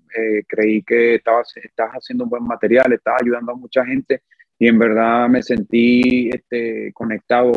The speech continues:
con, con el material que tú estabas dando y yo creo que historias así como la mía o historias de las que tú has presentado antes son algo que van a ayudar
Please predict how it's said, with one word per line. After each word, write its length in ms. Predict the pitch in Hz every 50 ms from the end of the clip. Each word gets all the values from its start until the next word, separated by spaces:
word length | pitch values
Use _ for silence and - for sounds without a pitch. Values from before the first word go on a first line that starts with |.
| 104
con, 340 | - 110 110 110 107 - -
con 200 | _ - 110 110
el 60 | 113
material 400 | 110 107 101 - 107 104 110 107
que 80 | 98 113
tú 100 | - 123
estabas 320 | 107 - 117 113 113 110
dando 300 | 107 117 127 131 127 123
y 40 | 113
yo 140 | 107 110 104
creo 300 | - 110 117 120 113 104
que 240 | - 120 117 107 - _ _ _ _
historias 440 | 117 107 - - 120 127 127 131 127
así 160 | 123 - 123
como 200 | - 127 127 131 127
la 100 | 123 113
mía 240 | 113 123 131 131 123
o 60 | 113
historias 320 | 104 - 113 113 120 123
de 60 | 131
las 100 | 127 120
que 120 | - - 110
tú 100 | - 113
has 80 | -
presentado 480 | - 120 - - 117 113 - 120 117 120 120
antes 300 | 123 127 123 - 131 -
son 220 | - 110 113 113
algo 180 | 117 113 117 113
que 120 | - 113
van 120 | 113 110 110
a 40 | 113
ayudar 340 | 113 117 113 117 117 117